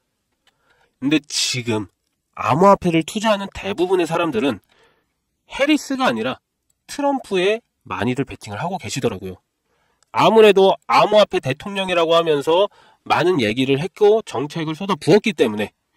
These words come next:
많은 기대감을 불러일으키게 했기 때문이죠. 네, 하지만 이번 대선 후보 티비 토론이 있는 직후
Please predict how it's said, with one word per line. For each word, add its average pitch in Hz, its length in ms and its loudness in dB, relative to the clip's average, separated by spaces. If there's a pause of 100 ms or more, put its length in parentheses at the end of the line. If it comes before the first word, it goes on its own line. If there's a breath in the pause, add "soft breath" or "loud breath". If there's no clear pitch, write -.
(120)
많은 151 240 2
기대감을 190 680 2
불러일으키게 147 640 -4
했기 - 220 -4
때문이죠. 180 560 0 (720 soft breath)
네, 127 60 -2
하지만 185 240 4
이번 147 260 2
대선 139 480 0
후보 170 260 0
티비 240 360 -2
토론이 247 460 -6
있는 127 280 0
직후 - 400 -10